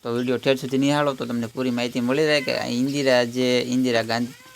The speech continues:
ગાંધી વૃદ્ધ પેન્શન યોજના છે, એનો લાભ તમને કઈ રીતના મળે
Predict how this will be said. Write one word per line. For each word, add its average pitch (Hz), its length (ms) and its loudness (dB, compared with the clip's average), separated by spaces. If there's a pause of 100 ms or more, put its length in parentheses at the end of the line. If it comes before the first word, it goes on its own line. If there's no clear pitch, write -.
(160)
ગાંધી 127 240 -2
વૃદ્ધ 120 320 -2
પેન્શન 131 340 -2
યોજના 131 340 2
છે, 165 160 -2
એનો 120 340 2
લાભ 120 300 4
તમને 120 220 -2
કઈ 117 200 -4
રીતના 127 260 -2
મળે 131 280 2